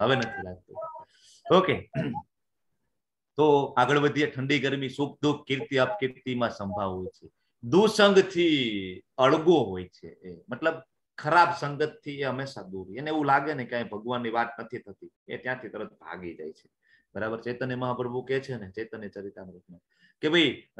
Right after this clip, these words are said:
સત્સંગ ઓછો થશે ને તો ચાલશે, પણ કુસત્સંગથી જરૂર દૂર રહેવું, ખરાબ સંગતથી હંમેશા દૂર રહેવું. materialistic જે માણસો છે ને, જે કર્મીજનો છે ને, કે જે સતત ભોગ ભોગવવામાં, પૈસા કમાવામાં પડેલા છે ને,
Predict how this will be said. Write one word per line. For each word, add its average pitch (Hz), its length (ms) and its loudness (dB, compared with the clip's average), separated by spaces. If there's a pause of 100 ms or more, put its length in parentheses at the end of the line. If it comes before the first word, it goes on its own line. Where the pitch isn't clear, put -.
સત્સંગ 180 440 0
ઓછો 175 280 2
થશે 165 380 0
ને 107 200 -8 (240)
તો 107 80 -8
ચાલશે, 120 480 0
પણ 101 220 -12
કુસત્સંગથી 190 1000 0
જરૂર 131 340 -2
દૂર 95 280 -8
રહેવું, 87 140 -20 (680)
ખરાબ 160 280 4 (100)
સંગતથી 151 520 -4
હંમેશા 117 380 -6
દૂર 92 280 -12
રહેવું. 92 260 -16
materialistic 147 840 -4
જે 143 80 0
માણસો 131 420 0
છે 131 160 -14
ને, 104 100 -10 (380)
જે 117 80 -6
કર્મીજનો 135 720 0
છે 131 160 -6
ને, 101 120 -8 (400)
કે 123 120 4
જે 117 140 -2
સતત - 560 2
ભોગ 131 340 2
ભોગવવામાં, 135 600 2
પૈસા 127 260 -6
કમાવામાં 123 540 -4
પડેલા 120 340 0
છે 110 180 -10
ને, 90 120 -16